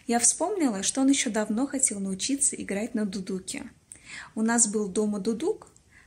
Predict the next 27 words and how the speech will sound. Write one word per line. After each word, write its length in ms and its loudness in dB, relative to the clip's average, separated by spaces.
нам 220 4
его 220 4
привезла 480 2
знакомая 540 2
из 160 -2
Армении. 680 -2
Мы 120 2
пробовали 460 0
на 140 -2
нём 220 4
играть, 380 0
но 160 2
у 40 0
нас 360 2
ничего 420 0
не 120 2
получилось. 800 -4
Поэтому 580 0
я 240 2
решила 420 4
подарить 580 0
ему 280 -2
уроки. 460 -2
Я 120 4
вбила 300 4
в 80 -8
поиске 640 0